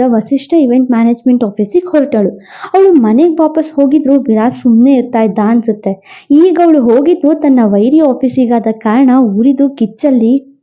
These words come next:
ಹುಚ್ಚನಾಗಿ, "ಬೇಕು ಅಂತ ಉರ್ಸೋಕೆ ಹೋಗ್ತಿದ್ಯಾ ಮಂಡೋದ್ರಿ? ಹೋಗು, ಹೋಗೆಲ್ಲೇ" ಹೋದ್ರೆ ಹೋಗ್ತಾಳೆ ಎಂದುಕೊಂಡು ತನ್ನ ಪಾಡಿಗೆ ಆಫೀಸಿಗೆ ಹೋಗುವಂತೆ ಹೆಜ್ಜೆ ಸಾಗಿಸಿದ. ಆದ್ರೆ ಮನ್ಸಲ್ಲಿ, "ಅಲ್ಲೇನ್ ಮಾತಾಡ್ಬೋದು ಇವ್ರು?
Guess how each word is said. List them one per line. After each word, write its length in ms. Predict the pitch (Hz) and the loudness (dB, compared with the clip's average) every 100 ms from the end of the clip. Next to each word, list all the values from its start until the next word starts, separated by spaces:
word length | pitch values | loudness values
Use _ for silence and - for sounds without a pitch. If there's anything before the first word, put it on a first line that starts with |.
| _ | _
ಹುಚ್ಚನಾಗಿ, 920 | 247 226 - 339 269 240 240 302 - - - - - - | -4 -4 -2 0 2 0 2 0 0 -8 -18 -20 -18 -10
"ಬೇಕು 600 | 196 240 240 285 285 320 | -2 0 2 0 -2 -2
ಅಂತ 200 | 269 262 | 0 0
ಉರ್ಸೋಕೆ 500 | 240 226 - 269 269 | 0 0 -2 -2 0
ಹೋಗ್ತಿದ್ಯಾ 480 | 220 220 - 196 208 | -2 -4 -4 -2 0
ಮಂಡೋದ್ರಿ? 500 | 208 208 208 220 269 - _ _ | 2 2 0 0 -4 -6 _ _
ಹೋಗು, 320 | _ 320 285 196 - - _ | _ 0 2 -2 -6 -20 _
ಹೋಗೆಲ್ಲೇ" 880 | 220 226 240 226 220 285 277 - - _ _ | -2 0 0 0 2 2 0 -4 -18 _ _
ಹೋದ್ರೆ 380 | 220 214 220 220 | -2 0 0 -2
ಹೋಗ್ತಾಳೆ 680 | 240 - 208 226 - 240 254 - - - - - | -4 -2 -4 -4 -4 -2 -2 -6 -16 -20 -8 -2
ಎಂದುಕೊಂಡು 600 | 403 415 415 294 220 285 | 2 2 0 0 0 -2
ತನ್ನ 320 | - 339 427 427 | 0 0 0 -2
ಪಾಡಿಗೆ 360 | 339 277 226 247 | -2 0 0 0
ಆಫೀಸಿಗೆ 580 | 254 220 320 311 277 285 | 0 -2 -2 -2 0 0
ಹೋಗುವಂತೆ 600 | 247 240 220 240 196 320 | 0 0 0 -2 -2 -4
ಹೆಜ್ಜೆ 360 | 294 262 262 | -2 -2 -2
ಸಾಗಿಸಿದ. 500 | 247 220 180 196 202 202 - - _ 214 | -4 -4 -6 -6 -8 -8 -12 -20 _ -4
ಆದ್ರೆ 260 | 233 226 | 0 2
ಮನ್ಸಲ್ಲಿ, 640 | 214 208 240 262 285 294 247 - _ _ _ - | 2 0 0 0 2 0 -2 -10 _ _ _ -4
"ಅಲ್ಲೇನ್ 420 | 220 262 339 311 | 0 2 2 2
ಮಾತಾಡ್ಬೋದು 600 | 285 294 254 240 233 208 | 2 0 0 0 0 0
ಇವ್ರು? 420 | 202 254 - | -2 -4 -10